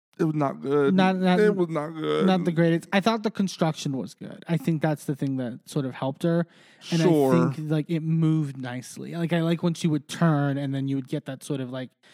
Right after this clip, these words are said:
Speaker 2: cascade of the, like, silvery fabric that was
Speaker 1: Yeah.
Speaker 2: silver. Like, that I liked.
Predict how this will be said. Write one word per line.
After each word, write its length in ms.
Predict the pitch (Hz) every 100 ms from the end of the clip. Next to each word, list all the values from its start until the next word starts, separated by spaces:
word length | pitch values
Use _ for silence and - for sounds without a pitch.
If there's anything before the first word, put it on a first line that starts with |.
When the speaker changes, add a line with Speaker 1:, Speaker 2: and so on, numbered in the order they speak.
| - _ _
Speaker 2:
cascade 720 | - 147 - - 143 131 131
of 140 | 127 127
the, 100 | 127
like, 180 | 127
silvery 640 | - - 135 127 127 123 123
fabric 560 | - 117 117 123 120
that 120 | 127
was 140 | 120 131
Speaker 1:
Yeah. 240 | 123 110
Speaker 2:
silver. 140 | 107 123 - - -
Like, 140 | 175
that 360 | 170 165 185 185
I 120 | 160
liked. 420 | 135 127 - _